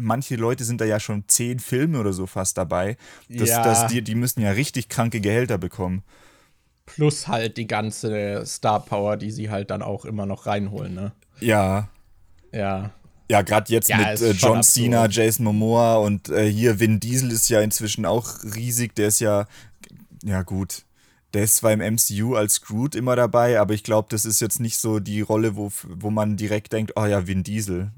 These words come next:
Speaker 1: äh, M C, da denkst du nicht direkt ans M C U, aber im Prinzip ist er ja bei riesig großen Sachen immer dabei.
Speaker 2: Ja, ja. Ja, definitiv wird es, äh, also wahrscheinlich ist ein großer Teil des Budgets einfach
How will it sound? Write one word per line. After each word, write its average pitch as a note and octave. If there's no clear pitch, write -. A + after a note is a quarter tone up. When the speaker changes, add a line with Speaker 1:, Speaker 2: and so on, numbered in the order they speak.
Speaker 1:
äh, G2
M G2+
C, -
da F#2+
denkst G#2+
du A2+
nicht A2
direkt G#2+
ans G#2
M G#2+
C G#2
U, B2
aber G2+
im G2+
Prinzip -
ist -
er A2
ja G2
bei F#2
riesig G#2
großen G#2
Sachen G#2+
immer F2+
dabei. F2
Speaker 2:
Ja, G#2+
ja. -
Ja, C3
definitiv C#3
wird A#2
es, -
äh, A2
also B2
wahrscheinlich C3+
ist C3
ein B2+
großer C3+
Teil B2
des A#2+
Budgets A2+
einfach A2+